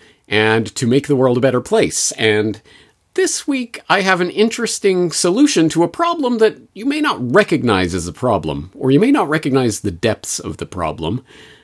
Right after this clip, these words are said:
So things will get a little philosophical towards the end, but first up, the nuts and bolts of what I'm talking about. Well, I, I, I've had this feedback in various ways over the years in different, uh, contexts, but the most recent one is my interview eighteen thirty-five,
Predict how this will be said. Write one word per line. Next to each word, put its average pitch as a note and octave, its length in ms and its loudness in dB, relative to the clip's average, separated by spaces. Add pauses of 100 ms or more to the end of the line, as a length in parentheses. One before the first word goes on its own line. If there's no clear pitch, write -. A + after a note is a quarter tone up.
(120)
So D#3 160 -4
things G#3+ 220 2
will G#3+ 80 6
get F3 100 2
a E3 60 4
little D#3 240 4
philosophical D3 640 0
towards G#2 320 -4
the A2+ 120 -2
end, B2+ 200 0
but G3 120 0
first A#3+ 300 -2
up, F#3+ 180 2 (460)
the G3 80 0
nuts F#3 240 2
and D3+ 100 2
bolts C3+ 220 0
of G#2+ 140 -4
what A2+ 120 -2
I'm G2 120 -2
talking G2 360 -4
about. F2 280 -4
Well, G3+ 260 2 (320)
I, F#3 160 -4 (140)
I, F#3 160 -4
I've A3+ 180 4
had A3 220 2
this E3 180 0
feedback D#3 420 2
in B2 120 2
various C#3 360 2
ways G#2+ 440 0
over A#2+ 200 -4
the G#2 100 -4
years G#2 260 -2
in G2+ 180 -4 (380)
different, A2 360 -4
uh, F#2 160 -2
contexts, - 720 -2
but A#2+ 260 2 (280)
the - 40 4
most F#3 280 4
recent F#3+ 340 2
one A2 280 2
is A#2 420 -2
my A2+ 240 2
interview C3 560 0
eighteen B2+ 420 -2
thirty-five, A#2 760 0